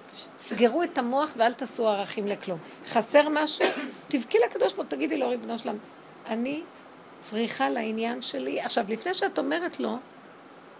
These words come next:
"אני אצלי אין השם לפני שביררתי." ולפעמים, הרבה פעמים בבירור אני, אני לא צריכה. זה סתם. ולפעמים אני רואה שאני לא צריכה וזה סתם, ואני תקועה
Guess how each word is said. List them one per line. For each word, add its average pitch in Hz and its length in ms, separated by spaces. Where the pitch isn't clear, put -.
"אני 277 220
אצלי 269 280
אין 269 200
השם 262 400
לפני 233 280
שביררתי." 202 720
ולפעמים, 233 460
הרבה 247 180
פעמים 302 260
בבירור 240 420
אני, 226 140
אני 220 200
לא 226 120
צריכה. 233 300
זה 202 80
סתם. 240 300
ולפעמים 233 440
אני 285 140
רואה 254 180
שאני 233 280
לא 247 140
צריכה 269 400
וזה 208 200
סתם, 262 400
ואני 233 220
תקועה 247 420